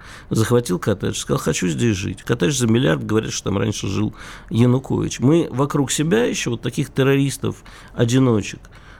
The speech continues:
тоже будьте бдительны. И последнее, что я хочу сказать, наверное, надо, а, знаешь, как, э, во время Великой Отечественной войны народ зажигалки тушил.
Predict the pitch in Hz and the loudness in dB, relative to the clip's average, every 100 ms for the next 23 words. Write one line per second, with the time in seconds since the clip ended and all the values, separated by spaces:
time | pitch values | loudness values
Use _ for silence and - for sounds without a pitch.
0 | - - 165 120 101 120 175 - 143 135 | -4 4 4 4 0 0 0 0 0 2
1 | 139 - - - - - 113 131 151 135 | 0 0 -2 -4 -2 -2 0 0 2 4
2 | 107 101 101 - 107 107 113 - - 117 | 4 0 -2 -6 -6 -6 -8 -8 -6 -2
3 | 143 160 - 120 185 190 131 117 139 156 | 0 0 2 2 2 2 2 2 2 2
4 | 120 - - - - - 113 113 123 143 | -2 -4 -12 -20 -10 -2 2 2 2 2
5 | - - 104 - - 120 117 120 120 - | 0 -4 -6 -8 -6 -4 -2 -2 -2 -4
6 | - 107 127 131 110 113 - 104 113 104 | -2 2 4 4 4 0 0 -2 0 -2
7 | - 110 107 110 127 107 104 107 104 98 | 0 2 4 4 4 4 4 2 2 0
8 | 101 101 101 - 98 101 - 113 107 | 0 2 0 0 -4 -4 -4 -4 -6